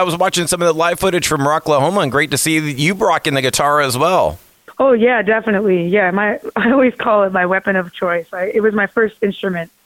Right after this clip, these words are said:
Speaker 2: You know, I started playing when I was, like, five or six, and I actually didn't start singing until about nine. I, I love guitar.
Speaker 1: Who was the inspiration? Who made you want to pick up a guitar? Who did you see or hear that you said,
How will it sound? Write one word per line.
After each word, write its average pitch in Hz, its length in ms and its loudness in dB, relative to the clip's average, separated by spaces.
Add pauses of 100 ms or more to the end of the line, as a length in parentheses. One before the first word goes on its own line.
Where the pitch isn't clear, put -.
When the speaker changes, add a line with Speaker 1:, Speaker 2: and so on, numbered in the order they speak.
(340)
Speaker 2:
You 214 80 2
know, 202 80 2
I 190 80 0
started 196 240 0
playing 202 220 0
when 190 100 2
I 185 80 0
was, 180 120 -2
like, 175 120 -6
five 180 220 -2
or 175 40 -4
six, 196 440 -2 (180)
and 185 340 4
I 226 100 2
actually 240 280 0
didn't 226 140 2
start 208 240 0
singing 220 280 2
until 185 240 2
about 175 220 2
nine. 170 480 0 (400)
I, 214 120 2
I 226 140 0
love 214 220 0
guitar. 180 300 -8 (240)
Speaker 1:
Who 202 100 0
was 208 160 0
the 190 80 0
inspiration? 185 500 0
Who 151 100 0
made 175 240 -2
you 165 100 0
want 156 100 0
to 151 80 -2
pick 175 180 -2
up 170 120 -2
a - 40 -2
guitar? 143 340 0
Who 151 100 -2
did 147 160 -2
you 143 120 -2
see 156 300 0
or 131 80 2
hear 139 240 2
that 113 140 0
you 107 280 -6
said, 110 220 0